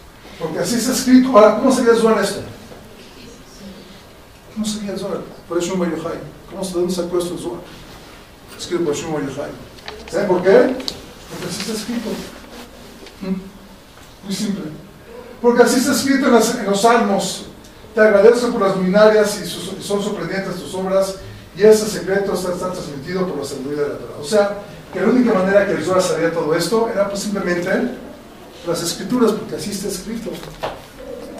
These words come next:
Y la pregunta es, ¿quién pudo dar, dar información hace tres mil años? ¿Cómo podía saber Moshe Rabbeinu? No nada más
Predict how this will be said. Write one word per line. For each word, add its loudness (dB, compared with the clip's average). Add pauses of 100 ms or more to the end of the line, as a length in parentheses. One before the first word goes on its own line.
(720)
Y -2
la 4
pregunta 4
es, 2 (1600)
¿quién 0
pudo 0
dar, -2
dar -4
información -4
hace -8
tres -8
mil -8
años? -12 (840)
¿Cómo -6
podía -4
saber -4
Moshe -8
Rabbeinu? -6
No -2
nada 0
más -2